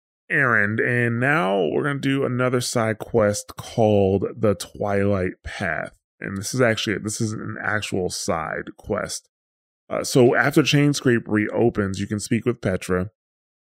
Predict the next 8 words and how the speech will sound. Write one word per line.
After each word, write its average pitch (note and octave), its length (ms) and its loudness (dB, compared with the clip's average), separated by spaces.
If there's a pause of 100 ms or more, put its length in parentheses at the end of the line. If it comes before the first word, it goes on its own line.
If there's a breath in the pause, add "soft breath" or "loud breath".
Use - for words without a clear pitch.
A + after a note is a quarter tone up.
(240)
again, G2 540 -2
and G2 400 -2
she A2+ 280 0
will G2+ 240 0
tell A#2 340 0
you G#2+ 300 0
about G#2 260 -4
some G2 320 -4